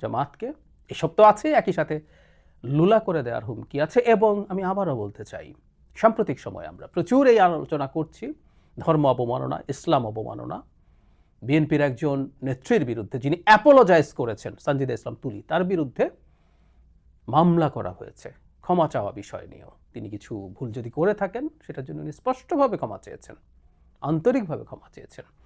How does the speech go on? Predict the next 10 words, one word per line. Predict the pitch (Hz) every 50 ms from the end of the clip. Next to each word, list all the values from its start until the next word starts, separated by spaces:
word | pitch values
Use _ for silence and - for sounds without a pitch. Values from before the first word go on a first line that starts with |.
| _ - _ _ _ - _ _ _ _ _ _ _ _ -
আর | 147
আমাদের | 170 185 214 233 254 240
মধ্যে | 214 233 208 175 214
তো | 208 226
এখন | 196 226 226
এই | 220
আলোচনা | 214 208 208 202 220 220
শুরু | 196 - 233 262 233
হয়ে | 269 294 277
গেছে, | 269 285 277 277 - 190 - 90